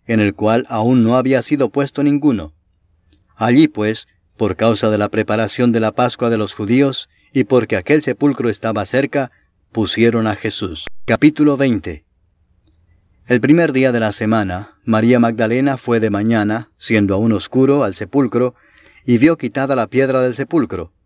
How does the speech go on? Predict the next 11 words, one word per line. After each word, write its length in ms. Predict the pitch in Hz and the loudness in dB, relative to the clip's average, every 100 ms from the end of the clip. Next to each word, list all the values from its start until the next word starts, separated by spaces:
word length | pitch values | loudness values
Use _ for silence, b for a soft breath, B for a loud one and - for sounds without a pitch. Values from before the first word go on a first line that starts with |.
| _ _ _ _ _ _ _ _ _ _ _ _ _ | _ _ _ _ _ _ _ _ _ _ _ _ _
Entonces 520 | - 135 156 147 123 - | 0 2 2 0 -2 -2
corrió 420 | 110 95 104 127 | -2 0 0 2
y 100 | 113 | 0
fue 220 | - 110 | -2 0
a 80 | 107 | 0
Simón 400 | - 95 98 95 | -2 -2 -2 0
Pedro 340 | 117 120 127 | 2 2 0
y 100 | 139 | -2
al 120 | 101 101 | -2 -4
otro 240 | 107 104 | -4 -4
discípulo, 560 | 101 - 151 110 110 | -4 -4 -4 -2 -4